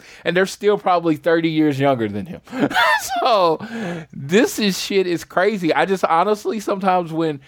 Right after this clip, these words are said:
people are thinking about this show, I'm like, "Okay, Chris Jericho,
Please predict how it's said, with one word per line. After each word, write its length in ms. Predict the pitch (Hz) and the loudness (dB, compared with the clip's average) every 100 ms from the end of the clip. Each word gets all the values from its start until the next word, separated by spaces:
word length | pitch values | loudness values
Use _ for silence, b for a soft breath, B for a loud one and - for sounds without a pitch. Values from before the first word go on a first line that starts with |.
| B B | B B
people 220 | 170 190 | 0 4
are 80 | 180 | 4
thinking 300 | 156 170 175 | 4 0 2
about 400 | 160 160 143 98 _ - | 4 4 2 0 _ -20
this 320 | 117 117 135 | -4 2 2
show, 680 | - - 156 139 156 208 311 _ b b b b | 0 -6 2 4 6 4 0 _ b b b b
I'm 140 | 180 | 2
like, 200 | 190 165 _ _ _ _ - 139 - - - | 2 0 _ _ _ _ -20 -20 -20 -12 -8
"Okay, 380 | 156 123 82 _ _ _ _ _ _ | -2 -2 -4 _ _ _ _ _ _
Chris 300 | - 240 208 | 0 0 0
Jericho, 760 | 185 214 196 165 131 113 110 | 2 4 4 2 2 0 -4